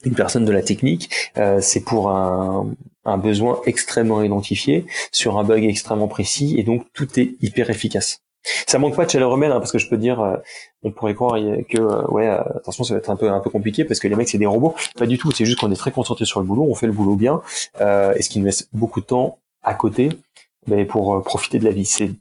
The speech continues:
ça peut paraître bête, mais on n'a jamais fait aujourd'hui de nuit blanche, euh, chez Better Eyes, on n'a jamais passé, euh, euh, des soirées entières, euh, complètement envahies par le stress pour livrer des clients. Non, on essaie de faire des choses très maîtrisées, euh,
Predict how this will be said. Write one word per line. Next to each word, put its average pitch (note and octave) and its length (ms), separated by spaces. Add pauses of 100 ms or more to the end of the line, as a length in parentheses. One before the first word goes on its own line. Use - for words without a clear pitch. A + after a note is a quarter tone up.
(180)
ça - 120
peut B2 140
paraître G2+ 300
bête, - 280 (420)
mais G2+ 200
on G2+ 120
n'a G2 120
jamais A2 260
fait A#2 120
aujourd'hui G2+ 360
de G#2 100
nuit F#2+ 180
blanche, A2 320
euh, F#2+ 120
chez F2+ 160
Better F#2 240
Eyes, B2 260
on F#2+ 80
n'a F#2 140
jamais A2 360
passé, A2 420
euh, F2 180 (520)
euh, F2+ 440
des G2+ 140
soirées G2+ 340
entières, G#2 500
euh, - 260 (100)
complètement G#2+ 420
envahies G2+ 200
par F#2+ 160
le G2 100
stress - 280
pour G2 160
livrer G#2+ 200
des G#2 120
clients. A#2+ 320
Non, G#2+ 200
on G2+ 100
essaie G#2 180
de A2+ 80
faire B2 180
des G2+ 80
choses C#3+ 340 (400)
très - 200
maîtrisées, A#2+ 580 (580)
euh, F#2+ 640